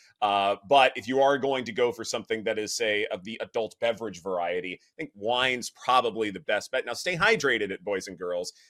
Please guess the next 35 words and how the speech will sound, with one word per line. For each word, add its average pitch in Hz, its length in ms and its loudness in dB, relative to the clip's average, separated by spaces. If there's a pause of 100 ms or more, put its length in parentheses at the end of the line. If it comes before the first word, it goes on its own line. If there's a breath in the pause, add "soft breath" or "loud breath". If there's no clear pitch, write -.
(120 soft breath)
because, 110 1000 0
you 85 80 -20
know, 113 180 -6
you 113 100 -8
don't 113 100 -6
wanna 127 140 -6
go 127 180 -4
crazy 175 420 -4
here, 95 280 -2
but 131 260 4
make 117 120 -6
sure 160 120 -6
you 160 60 0
have 170 100 0
a - 20 -2
little 170 160 -2
ga-, 143 280 0
glass 139 280 0
of 135 100 -14
water 123 380 0
nearby 101 520 -2
all 95 160 -2
the 104 80 -10
time. 87 440 -12
But 110 280 6
I - 300 -20
think 131 120 -4
that's 117 180 0
also 120 380 2
a 98 60 -2
big 101 220 -6
deal, 98 180 -6
so - 100 -12
you're 95 100 -8
not 101 160 -4